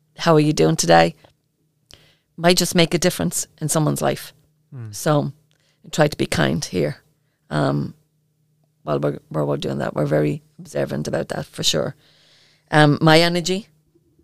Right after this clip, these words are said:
Speaker 1: um, you know, have I wanted to wallow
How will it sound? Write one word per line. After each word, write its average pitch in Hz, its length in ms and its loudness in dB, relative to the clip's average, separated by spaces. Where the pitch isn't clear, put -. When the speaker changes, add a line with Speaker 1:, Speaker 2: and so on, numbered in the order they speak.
Speaker 1:
um, 147 420 2
you 165 100 -4
know, 151 280 4
have 156 180 4
I 175 80 8
wanted 175 360 -2
to 170 120 -4
wallow 170 420 4